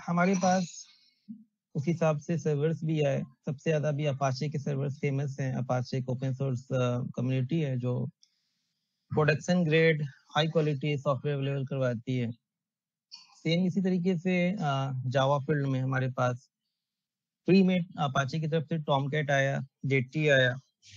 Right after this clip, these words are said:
इसे हम सर्वलेट कंटेनर भी बोलते हैं। इसके अलावा जब अगर हमें कंप्लीट एक सर्वर चाहिए एप्लीकेशन लेवल पे, तो हमारे पास JBoss के एप्लीकेशन सर्वर हैं। JBoss एप्लीकेशन सर्वर के अलावा हमारे पास, अ,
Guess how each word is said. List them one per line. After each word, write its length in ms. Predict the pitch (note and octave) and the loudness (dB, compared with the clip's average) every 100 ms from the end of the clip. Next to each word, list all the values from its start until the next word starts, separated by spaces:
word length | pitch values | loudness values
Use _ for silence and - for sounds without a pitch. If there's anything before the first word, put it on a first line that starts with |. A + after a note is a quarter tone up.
| - - D#3 | -20 -8 -6
इसे 160 | C#3+ | -4
हम 60 | D3 | -2
सर्वलेट 400 | D#3 D3 E3 D#3+ | 0 2 0 0
कंटेनर 440 | D3+ D3 D#3 F3+ | -4 -2 0 0
भी 160 | D#3 G#3+ | 4 4
बोलते 360 | G3+ F3 C#3+ | 4 0 -4
हैं। 280 | D3+ C#3 E3 - _ _ _ _ _ _ _ _ _ _ _ _ _ _ _ _ F3 | -6 -6 -8 -14 _ _ _ _ _ _ _ _ _ _ _ _ _ _ _ _ -8
इसके 200 | - F#3+ | 0 4
अलावा 320 | F3+ F3+ F3+ | 4 4 4
जब 200 | E3+ E3 | 2 0
अगर 120 | D#3+ | -2
हमें 180 | E3 D#3+ | -2 -2
कंप्लीट 480 | D#3+ C#3 F3 G3 F3+ | -2 -2 4 4 4
एक 120 | D#3+ | 0
सर्वर 340 | F3+ D#3 E3 | 0 2 0
चाहिए 300 | D3+ E3 D#3+ | 0 -2 -2
एप्लीकेशन 520 | D3+ D3+ D3 C#3+ D#3+ | -2 -4 -4 -6 -4
लेवल 400 | D#3 D3 C#3 C#3 | -2 -2 -2 -4
पे, 220 | C3 C#3 B2+ | -4 -4 -2
तो 140 | C3 | -4
हमारे 240 | C3+ C3+ | -2 -2
पास 420 | C3 C3 B2+ - - | 0 -2 -2 -4 -6
JBoss 480 | C3 C#3 C3 C#3+ C3 | -2 0 0 -2 -2
के 100 | D3+ | -6
एप्लीकेशन 520 | C3 C3+ C3+ C#3 C#3 | -4 -4 -4 -4 -4
सर्वर 360 | C#3 C3+ C3+ C3 | -2 -2 0 -2
हैं। 280 | B2 B2+ | -2 -4
JBoss 400 | C3+ C3 B2+ C3 | -4 -2 -2 -4
एप्लीकेशन 560 | C3+ C3+ B2+ C3 B2+ C3+ | -6 -6 -6 -6 -6 -4
सर्वर 320 | C3+ C#3 C3 | -2 -2 -2
के 80 | C3 | -2
अलावा 360 | C3 C3 C3 B2 | 0 0 0 0
हमारे 320 | B2+ B2+ B2+ | -2 -2 -4
पास, 500 | B2+ B2+ B2+ A#2+ - | -2 -2 -2 -4 -4
अ, 500 | B2+ A#2+ A#2 A#2+ A#2 | 0 0 0 -2 -2